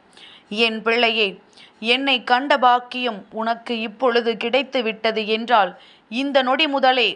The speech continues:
உன் வாழ்க்கைக்கான அத்தனை உத்தரவாதத்தினையும் இந்த கருப்பன் உனக்கு தருகின்றேன். இனி உன் வாழ்க்கையில் நடக்கவிருக்கின்ற விஷயம் என்னவென்பதனை உனக்கு சொல்வதற்காக அப்பன் வந்திருக்கின்றேன். நான்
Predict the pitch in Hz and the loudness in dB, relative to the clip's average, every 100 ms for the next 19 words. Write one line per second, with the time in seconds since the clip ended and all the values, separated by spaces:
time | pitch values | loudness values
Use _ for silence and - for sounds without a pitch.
0 | - 196 214 208 214 247 254 269 262 247 | -6 -10 -8 2 4 4 0 -6 -2 2
1 | 240 233 226 220 - 294 262 240 240 - | 4 4 2 0 0 -2 0 -4 -8 -2
2 | 302 269 247 240 240 240 233 226 240 190 | 0 4 4 2 -2 -8 -8 -8 -8 -12
3 | - 208 220 214 214 233 277 - 233 214 | -14 -12 -4 0 2 0 -4 -4 -4 -4
4 | 208 202 202 202 202 233 214 185 202 202 | -6 -8 -8 -2 0 -2 -8 -8 -10 -10
5 | _ _ _ - - - 226 240 240 226 | _ _ _ -20 -20 -10 -6 -4 -4 -4
6 | 220 226 262 247 262 247 240 240 285 - | 2 4 4 -2 -6 -4 0 0 0 2
7 | 277 262 262 262 254 262 254 240 233 294 | 0 0 -6 -8 -10 -2 -2 0 0 0
8 | 262 247 247 294 311 254 254 240 240 240 | 0 -2 -4 -2 -2 0 0 0 0 0
9 | 214 190 208 214 214 220 214 240 269 247 | -4 -10 -8 -8 -6 -8 -4 -2 -2 -2
10 | 220 - 220 247 240 202 - 208 196 196 | -4 0 2 4 2 -2 -2 -6 -2 -6
11 | 240 233 202 208 190 196 - - - - | -4 -8 -10 -14 -10 -10 -10 -20 -20 -20
12 | - - 220 214 | -20 -4 2 2